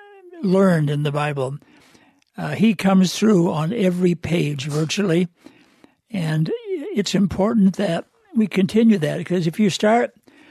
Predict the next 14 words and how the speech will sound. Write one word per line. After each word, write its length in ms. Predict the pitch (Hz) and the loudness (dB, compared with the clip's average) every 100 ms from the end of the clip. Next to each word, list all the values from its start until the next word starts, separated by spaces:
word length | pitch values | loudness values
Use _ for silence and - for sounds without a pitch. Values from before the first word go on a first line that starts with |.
| _ _ | _ _
slowing 640 | - - 208 208 196 190 170 | -8 -4 0 2 4 4 2
up, 320 | 180 - - _ _ _ _ - | 2 0 -6 _ _ _ _ -4
let's 240 | 185 165 | -2 0
say 200 | 196 - | 2 2
reading 360 | 175 196 185 170 | 4 4 4 4
the 80 | |
Bible 500 | 160 160 165 165 160 | 2 2 2 2 0
or 100 | 143 | 0
attending 400 | 139 160 185 165 | -2 0 0 2
church, 560 | 156 - 180 180 - - _ - - _ _ | 0 2 2 2 -2 -8 _ -20 -20 _ _
that 200 | - 220 | -2 0
becomes 540 | 247 - 196 185 170 - _ - - _ - | 0 0 4 4 2 -4 _ -20 -20 _ -2
just 300 | 202 208 - | 2 2 0
routine. 920 | 185 202 190 - 190 208 156 143 160 | 2 4 4 2 4 4 4 0 -4